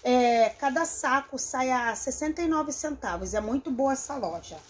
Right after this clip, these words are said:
tá bom? Tô mostrando também. Comprei também sacola de três tamanhos,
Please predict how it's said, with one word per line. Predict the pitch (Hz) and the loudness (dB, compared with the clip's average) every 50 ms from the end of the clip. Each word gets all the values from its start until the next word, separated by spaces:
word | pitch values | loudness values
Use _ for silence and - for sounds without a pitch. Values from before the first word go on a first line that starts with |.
| - - - - - - - - - - - - | -20 -20 -20 -20 -20 -20 -20 -20 -20 -20 -14 -12
tá | 196 165 | -10 -4
bom? | 160 190 208 226 262 285 262 - - - - - - - - - - - - - - - - - - - | -2 0 0 2 0 0 -2 -6 -12 -16 -16 -16 -16 -16 -18 -20 -20 -20 -16 -14 -12 -12 -12 -12 -10 -8
Tô | 220 | -6
mostrando | 214 214 208 208 - - 214 202 202 196 | -4 -4 -4 -6 -6 -6 -6 -6 -6 -8
também. | - 196 185 175 175 170 170 180 208 240 247 - - - - - _ _ - | -8 -10 -8 -6 -6 -4 -2 -2 -2 -2 -4 -6 -12 -18 -20 -20 _ _ -6
Comprei | - 247 247 247 262 262 | -2 0 0 2 2 2
também | 254 - 262 240 247 247 | 2 2 0 0 0 -2
sacola | 247 - - 262 - - - - 226 214 208 208 214 233 254 269 302 294 - - - _ - - | -2 -2 -2 -4 -4 -4 -4 0 2 6 6 6 8 8 6 6 4 2 -4 -16 -20 _ -20 -14
de | - 220 233 | -10 -8 -8
três | 226 - 254 247 285 269 - | -6 -2 -2 -2 -2 -2 -4
tamanhos, | - 285 277 247 226 208 196 202 226 262 285 | -4 -2 -2 0 0 0 0 0 0 0 -2